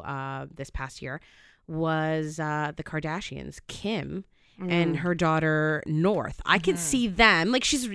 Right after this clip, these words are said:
Speaker 1: she's really young now, but I can see, you know, it going in that direction as she gets older.
Speaker 3: Reese Witherspoon and her
Speaker 2: Yes.
Speaker 3: lookalike daughter.
Speaker 1: Oh my God,
Speaker 2: She's so
Speaker 1: crazy,
Speaker 2: cute.
Speaker 1: right?
Speaker 3: Yeah.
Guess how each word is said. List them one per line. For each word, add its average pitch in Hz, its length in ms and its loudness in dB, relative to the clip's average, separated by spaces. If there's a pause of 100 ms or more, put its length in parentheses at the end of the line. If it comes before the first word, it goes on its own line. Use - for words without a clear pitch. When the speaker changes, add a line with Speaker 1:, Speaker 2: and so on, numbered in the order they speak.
(140)
Speaker 1:
she's 214 240 0
really 233 340 4
young 185 320 4
now, 175 380 4 (340)
but 233 140 4
I 196 80 6
can 226 180 -2
see, 190 500 -2 (360)
you 196 100 2
know, 160 260 2
it - 160 -2
going 190 280 4
in 180 160 2
that 165 240 2
direction 180 500 0
as 277 140 -2
she 196 160 -2
gets 156 240 -2
older. - 500 -4
Speaker 3:
Reese 202 300 -4
Witherspoon 170 680 -4
and 160 120 -4
her 175 220 -2 (320)
Speaker 2:
Yes. 185 160 0 (160)
Speaker 3:
lookalike 180 240 2
daughter. 147 360 4
Speaker 1:
Oh 196 60 4
my 196 180 -2
God, 190 220 -8
Speaker 2:
She's - 100 -8
so - 160 -10
Speaker 1:
crazy, 349 400 -2
Speaker 2:
cute. 156 100 -8
Speaker 1:
right? 151 220 -2
Speaker 3:
Yeah. 415 140 0